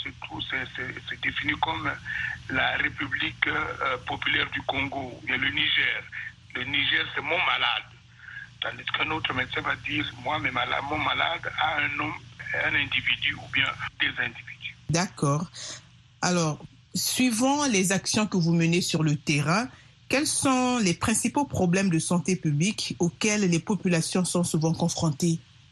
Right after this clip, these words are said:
Speaker 1: Bon, ça dépend des pays. Euh, si on divise le monde en, en, en pays développés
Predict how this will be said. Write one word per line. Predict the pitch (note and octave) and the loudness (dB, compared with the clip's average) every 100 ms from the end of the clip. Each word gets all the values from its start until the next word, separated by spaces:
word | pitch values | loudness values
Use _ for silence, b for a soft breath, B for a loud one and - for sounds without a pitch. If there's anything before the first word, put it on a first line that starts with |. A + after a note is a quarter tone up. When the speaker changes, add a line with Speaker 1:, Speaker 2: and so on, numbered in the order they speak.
| - | -20
Speaker 1:
Bon, | - - B3 B3+ - | -18 -4 -2 0 0
ça | G#3+ | 0
dépend | A3 C#4 A#3 | 0 0 0
des | F3+ | 0
pays. | D3+ C3 A#2 - - - - - | 0 0 -2 -8 -20 -20 -20 -12
Euh, | - D3+ E3 E3 - | -4 -2 0 0 0
si | E3 | 0
on | F#3+ | 0
divise | - A#3 C4+ - | 0 -2 -2 0
le | G#3 G#3+ | 0 2
monde | A#3 A3+ F3+ | 0 0 0
en, | E3+ D3+ D3+ | 0 0 -2
en, | E3 - D#3 | -4 -2 -4
en | - | -2
pays | F#3 F#3 - - | 0 2 0 0
développés | F#3 F3 F3 F3 - F#3+ E3+ | -2 0 0 -2 0 0 0